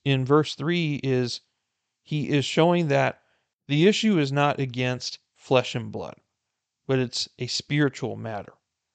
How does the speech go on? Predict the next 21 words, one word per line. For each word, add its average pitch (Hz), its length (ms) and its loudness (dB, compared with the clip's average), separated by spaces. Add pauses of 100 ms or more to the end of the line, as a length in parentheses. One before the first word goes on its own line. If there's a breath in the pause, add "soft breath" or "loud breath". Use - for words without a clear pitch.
(540)
"The 120 100 -4
weapons 165 420 2
of 143 180 4
our 139 180 6
warfare 139 680 4
are 127 120 -4
not 135 180 4
of 143 100 2
the 127 80 -4
flesh, - 560 -4 (560)
but 120 160 0
divinely 127 460 -2
powerful 151 640 2
for 139 180 -6
the 117 140 -8
destruction 131 840 -4
of 120 100 -14
fortresses." - 840 -4 (360)
Well, 147 100 -6
what 180 180 0
fortresses? - 720 -4